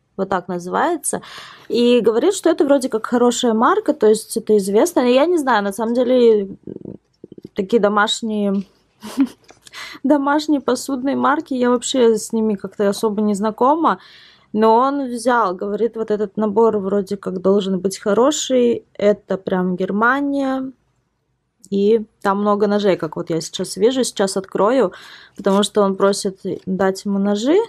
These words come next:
Он там что-то сейчас готовит. И взял еще, м, такой лист один, тоже покажу вам попозже.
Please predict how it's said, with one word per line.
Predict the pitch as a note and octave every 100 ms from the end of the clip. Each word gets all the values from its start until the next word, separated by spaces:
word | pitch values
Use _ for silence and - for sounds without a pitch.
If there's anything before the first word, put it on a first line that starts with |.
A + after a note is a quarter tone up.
| - _ _
Он | A3+ G3+
там | G3+
что-то | G3 -
сейчас | - G#3+ G#3+ G3+
готовит. | G#3+ G#3+ G#3+ G#3 -
И | A3+ C#4 C#4+
взял | A#3 A#3 A#3
еще, | A#3 - - A3 G#3 G3 F#3+ F3+ _ _ _ _ _
м, | E3+ F#3+ F#3 F3+ F3
такой | F#3+ G#3 F#3
лист | A#3 F#4+ -
один, | B3+ G3+ G#3 G3
тоже | G3 F#3+
покажу | G3 F#3+ G3 F#3 G#3+
вам | F#3+
попозже. | G3 F#3+ B3 E4+ D4 G3+